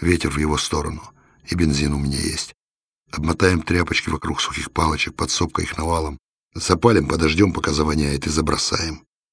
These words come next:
Выкурим в пять минут, как лиса. «Прекратить огонь, Тепляков! Ты здесь ещё никого не задел! Патронов у тебя мало! Выходи!»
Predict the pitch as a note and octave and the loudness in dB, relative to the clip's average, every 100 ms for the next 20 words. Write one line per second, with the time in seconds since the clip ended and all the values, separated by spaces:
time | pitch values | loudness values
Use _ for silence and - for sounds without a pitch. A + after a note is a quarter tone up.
0 | _ _ - D#2 F#2 - D#2 C#2 - - | _ _ -6 0 2 2 0 -4 -4 -2
1 | - D#2+ D#2 D#2 D2 - - D2+ D#2 - | -2 -2 -2 -4 -6 -10 -4 0 0 0
2 | - - _ _ _ _ - G#2 A2 C#3 | -6 -12 _ _ _ _ 2 4 6 6
3 | C3 E3 D#3 D#3 F3 C3+ C#3 C#3+ D#3 E3+ | 6 6 6 8 6 6 6 6 8 6
4 | B2+ - _ _ _ - B2+ B2 D#3+ - | 6 2 _ _ _ 4 4 6 4 4
5 | - D#3 D#3 D#3 E3 D#3 D#3+ D#3 D3 - | 4 4 6 6 8 6 6 6 6 6
6 | C#3+ E3+ G3 F#3+ - C3+ C3+ B2+ A2+ E3+ | 6 8 8 6 6 4 6 6 8 8
7 | E3+ C#3 F2 D#3+ - F#3+ G#3 G3 - | 8 6 6 6 6 6 8 6 4